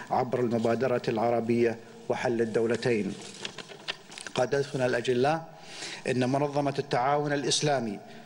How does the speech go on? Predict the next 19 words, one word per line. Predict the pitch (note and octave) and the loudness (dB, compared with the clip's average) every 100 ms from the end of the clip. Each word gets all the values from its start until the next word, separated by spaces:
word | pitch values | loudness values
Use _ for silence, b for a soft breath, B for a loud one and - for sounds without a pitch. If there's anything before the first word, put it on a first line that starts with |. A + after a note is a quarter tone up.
| B | B
تجدد | A#2 A2+ C#3+ C#3 C#3 | 0 0 0 -2 2
رفضها | C#3+ D3 - D3 B2+ | 2 2 0 0 2
المبدئي | C3+ C#3 C3 B2 C#3+ D3+ D3+ | 2 2 0 0 0 2 2
والمطلق | D3+ E3 D#3 B2 A#2 - B B B | 2 2 0 0 -2 -2 B B B
للإرهاب | C3 C#3 C#3 A#2+ D3+ C3+ A2 G#2 - | 2 4 2 2 0 0 -2 -8 -2
والتطرف | B2 D3 - C#3 D3 C3+ C3 - A2+ G#2 - | 0 0 0 0 2 2 0 0 -2 -2 -4
وأهمية | A2+ B2 A#2+ C3 C#3 D3 - | 0 2 2 2 4 2 2
القضاء | C3 - B2+ C#3 C3+ D3 | -2 0 0 2 2 2
على | B2+ C#3+ C3 | 2 2 2
خوارج | - C#3+ D3 D3 C#3 | 2 4 4 4 2
العصر | C3 C#3+ - - - B B B B | 2 2 0 -4 -14 B B B B
الذين | A#2+ B2+ C#3 C#3 | 2 4 2 2
شوهوا | - F3+ E3 C3+ C3+ | 2 2 2 2 0
صورة | B2+ C#3+ C3+ C3 | 2 4 4 0
الإسلام، | A#2 - C#3+ C#3 A#2+ G2+ - B B B | 0 0 2 2 2 -2 -8 B B B
ونثمن | A#2+ B2 D#3 D3+ C#3+ C#3+ | 2 2 2 0 2 2
جهود | C3 C3 D#3 D3+ | 4 2 4 2
دولها | C3+ C#3+ E3 D3+ C#3+ | 4 4 2 2 2
الأعضاء | C#3 B2+ C3 G#2+ | 2 2 2 0